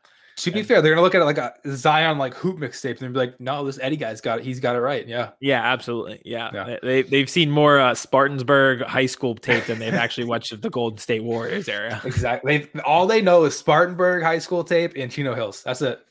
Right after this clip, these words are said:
Speaker 2: <laughs> Chino Hills. Yeah,
Speaker 1: That's it.
Speaker 2: yeah. <laughs>
Speaker 1: Um, okay, so I'm gonna go first for the East.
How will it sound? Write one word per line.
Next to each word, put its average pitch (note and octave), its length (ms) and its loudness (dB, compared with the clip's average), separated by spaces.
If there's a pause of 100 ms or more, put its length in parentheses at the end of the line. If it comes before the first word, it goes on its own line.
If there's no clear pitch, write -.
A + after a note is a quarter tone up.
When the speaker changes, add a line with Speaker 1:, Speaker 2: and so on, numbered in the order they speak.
(140)
Speaker 2:
<laughs> - 260 -2
Chino F#3 300 6
Hills. E3+ 320 4
Yeah, F3 240 6
Speaker 1:
That's E3+ 340 4 (520)
it. A#3+ 140 0
Speaker 2:
yeah. - 120 -4
<laughs> - 0 -
Speaker 1:
Um, B2 520 0 (680)
okay, C3+ 220 0
so - 260 0
I'm B2+ 140 2
gonna F#3 140 0
go F3+ 140 4
first D#3 320 -2
for D#3+ 80 -4
the C#3+ 80 -4
East. B2 540 -12